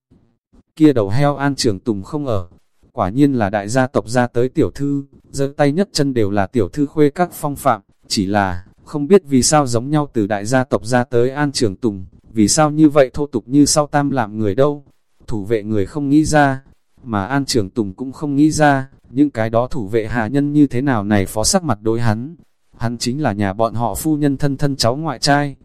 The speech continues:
cư nhiên đối hắn hở hững. Nghĩ đến bị người xem nhẹ cảm giác, An Trưởng Tùng trong lòng tẫn sinh không vui, chờ thấy cô cô,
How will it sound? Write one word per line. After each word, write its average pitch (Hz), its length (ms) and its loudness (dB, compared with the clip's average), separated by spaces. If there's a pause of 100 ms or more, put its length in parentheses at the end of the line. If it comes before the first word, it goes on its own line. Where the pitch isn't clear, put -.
(180)
cư 151 140 0
nhiên 147 260 2
đối 120 180 0
hắn 120 200 0
hở 135 200 2
hững. 107 320 -4 (440)
Nghĩ 143 380 -2 (800)
đến 120 220 -2
bị 147 120 2
người 104 240 -2
xem 147 300 0
nhẹ 123 220 0
cảm 95 180 -2
giác, 147 280 2 (260)
An 143 180 0
Trưởng 101 240 -2
Tùng 101 240 -4
trong 135 200 -4
lòng 107 180 -2
tẫn 131 180 -4
sinh 147 260 2
không 147 220 -8
vui, 143 260 2 (240)
chờ 107 180 2
thấy 117 260 2
cô 143 200 -2
cô, 123 340 0